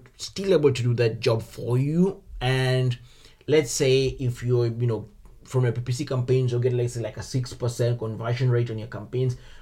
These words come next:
Maybe with S E O, you can get a two point five percent. But remember, whether it's a two point five percent conversion rate or one percent or three percent or four percent, whatever the number might be,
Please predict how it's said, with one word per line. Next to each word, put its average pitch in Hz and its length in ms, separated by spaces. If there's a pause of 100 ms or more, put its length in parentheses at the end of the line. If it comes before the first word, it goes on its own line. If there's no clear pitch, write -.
(100)
Maybe 175 320
with 175 140
S 139 220
E 143 80
O, - 20
you 147 80
can 127 140
get 123 140
a 117 40
two 135 140
point 117 220
five 120 200
percent. 117 300
But 131 120
remember, 170 540 (520)
whether 151 180
it's 220 100
a 151 60
two 180 120
point 160 220
five 139 160
percent 127 280
conversion 120 480
rate 117 260
or 107 100
one 117 260
percent 110 340
or 98 120
three 131 180
percent 110 280
or 101 60
four 120 160
percent, 113 340
whatever 139 360
the 156 120
number 131 260
might 113 360
be, 120 340